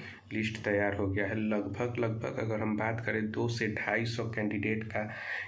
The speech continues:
इस बार आने वाला है। लगभग अगर हम देखें कि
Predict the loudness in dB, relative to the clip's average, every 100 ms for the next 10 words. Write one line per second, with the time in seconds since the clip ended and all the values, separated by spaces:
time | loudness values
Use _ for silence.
0 | -8 -4 -2 2 2 2 4 4 4 4
1 | 4 4 2 0 -2 -2 0 0 2 2
2 | 4 4 4 2 2 0 0